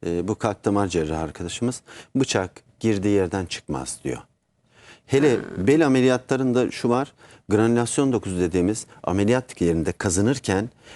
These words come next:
Speaker 1: et büyümesi çok sık gelişmeye başladı. O yüzden de kaçının diyoruz. Çünkü et büyümesinin tedavisi şu an maalesef çok zor, neredeyse yok gibi. Yapıyorsunuz, enzimle eritmeye çalışıyorsunuz, olmuyor.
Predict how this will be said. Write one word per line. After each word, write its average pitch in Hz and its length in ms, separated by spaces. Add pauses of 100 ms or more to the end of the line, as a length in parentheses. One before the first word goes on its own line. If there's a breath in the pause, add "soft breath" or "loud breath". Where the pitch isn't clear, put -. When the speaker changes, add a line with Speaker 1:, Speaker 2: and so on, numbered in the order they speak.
(140 loud breath)
Speaker 1:
et 139 240
büyümesi 95 380
çok - 240
sık - 180
gelişmeye 78 460
başladı. 82 520 (600 loud breath)
O 139 100
yüzden 117 440
de - 80
kaçının 85 480
diyoruz. 73 320
Çünkü 131 240
et 147 300
büyümesinin 101 480
tedavisi 107 580
şu - 200
an 104 180
maalesef 101 640 (180)
çok - 260
zor, 107 240 (340 soft breath)
neredeyse 101 500
yok 95 320
gibi. - 220 (560 soft breath)
Yapıyorsunuz, 98 520
enzimle 101 400
eritmeye 107 340
çalışıyorsunuz, 110 680
olmuyor. 82 400